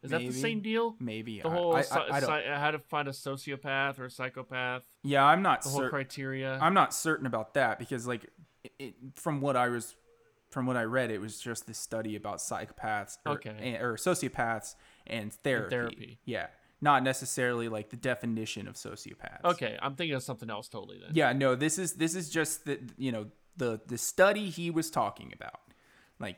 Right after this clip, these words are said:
Speaker 2: that specific study, study was done
Speaker 1: You
Speaker 2: in
Speaker 1: could
Speaker 2: ni-
Speaker 1: always say in this world. I don't know.
Speaker 2: I guess it just,
Speaker 1: Um,
Speaker 2: it seems like a weird, it, I think that's a big leap to all of a sudden just decide that The Sopranos are in another world and that this study is
Speaker 1: You're right.
Speaker 2: new now, right?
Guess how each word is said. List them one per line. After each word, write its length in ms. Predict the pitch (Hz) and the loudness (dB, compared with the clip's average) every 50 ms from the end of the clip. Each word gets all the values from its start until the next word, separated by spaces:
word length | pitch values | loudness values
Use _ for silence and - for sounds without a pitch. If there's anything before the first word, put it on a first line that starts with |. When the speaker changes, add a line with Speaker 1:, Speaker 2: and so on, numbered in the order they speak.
| _ - 135 135 | _ -18 -6 2
Speaker 2:
that 320 | 139 143 151 151 - - | 6 8 8 8 6 2
specific 480 | - - 139 - - 135 117 120 101 - | -2 -6 -6 -4 -4 -4 -4 -6 -6 -6
study, 260 | - - 80 69 - - | -6 -6 -6 -6 -8 -10
study 480 | - - 117 104 78 65 - - - _ _ _ _ _ _ _ _ _ _ _ _ _ _ - | -8 -6 -4 -4 -4 -6 -10 -16 -20 _ _ _ _ _ _ _ _ _ _ _ _ _ _ -12
was 160 | - 123 - | -12 -8 -6
done 180 | - 123 120 | -4 -4 -4
Speaker 1:
You 60 | 117 107 | -4 -4
Speaker 2:
in 40 | 104 | -2
Speaker 1:
could 60 | 208 | 2
Speaker 2:
ni- 40 | 190 | 2
Speaker 1:
always 220 | 156 147 135 131 - | 2 2 2 0 -4
say 120 | 147 131 | -4 -2
in 160 | 123 117 110 | -2 -4 -4
this 260 | 110 123 123 - - - | -6 -6 -6 -6 -8 -8
world. 420 | 113 117 117 117 117 117 120 123 - | -8 -8 -8 -6 -6 -8 -8 -6 -2
I 120 | 170 175 | 0 2
don't 180 | 170 147 127 117 | 2 2 0 2
know. 60 | 113 | 2
Speaker 2:
I 60 | 240 226 | 2 2
guess 420 | 160 156 151 156 160 156 151 - | 4 4 6 6 6 6 4 2
it 80 | 156 143 | -2 -2
just, 220 | - 170 139 131 127 | 0 0 2 2 2
Speaker 1:
Um, 60 | 123 | 0
Speaker 2:
it 100 | 147 - | -2 -2
seems 260 | - 208 196 202 190 | -2 0 0 0 0
like 120 | 202 190 185 | 0 0 0
a 60 | 170 | -2
weird, 500 | 131 113 110 120 120 120 123 120 120 123 - - - - - - - - - - | -2 -2 -2 0 0 2 2 0 0 -4 -8 -18 -20 -20 -20 -20 -20 -20 -16 -6
it, 220 | - 135 147 - - _ _ - - _ _ _ _ _ - | -4 -4 -4 -4 -8 _ _ -20 -20 _ _ _ _ _ 4
I 100 | 160 170 | 4 4
think 320 | 170 - 208 214 214 214 | 6 4 2 2 4 4
that's 180 | 202 185 185 180 | 4 4 4 2
a 40 | 160 | 0
big 280 | 131 - 151 151 147 139 | 0 2 2 2 2 0
leap 420 | 123 120 127 127 135 151 151 - - - - - - | -2 -2 0 0 0 -2 -2 -6 -12 -20 -20 -8 -4
to 100 | - - | -4 0
all 200 | - 131 131 135 | 2 4 4 4
of 60 | 139 | 2
a 60 | 135 | 0
sudden 360 | - - 139 131 135 135 131 123 | 0 2 2 2 4 2 2 0
just 220 | 117 127 - - - | -2 -4 -6 -6 -6
decide 680 | 120 - - - - 127 113 113 117 120 123 123 123 117 | -4 -2 -2 0 0 2 2 4 4 2 2 2 0 -2
that 100 | 123 117 | -6 -6
The 80 | - 113 | -6 -6
Sopranos 680 | - - 117 - - 123 120 123 127 127 127 131 123 - | -8 -8 -8 -4 -2 -2 0 2 2 0 0 0 -2 -2
are 100 | 127 127 | -2 0
in 80 | 123 120 | 0 0
another 420 | 117 113 113 120 120 123 117 110 | 0 0 0 0 0 0 -2 -2
world 600 | 101 101 104 107 110 113 120 123 131 143 139 147 - 131 | -4 -6 -6 -4 -2 0 0 2 0 0 -2 -2 -2 -2
and 180 | 131 127 127 | -2 0 -2
that 180 | 123 117 - - | -2 -4 -4 -4
this 120 | 131 120 - | -4 -4 -4
study 360 | - - 135 123 123 120 117 | -2 0 0 0 0 0 0
is 60 | 110 | 0
Speaker 1:
You're 100 | - 123 | 2 2
right. 140 | 127 127 123 123 | 4 4 4 2
Speaker 2:
new 180 | 117 107 101 | 0 -2 -4
now, 380 | 92 90 85 65 65 - - - - | -6 -6 -6 -6 -8 -10 -12 -8 -2
right? 360 | 123 127 131 135 139 135 | 2 4 4 4 2 0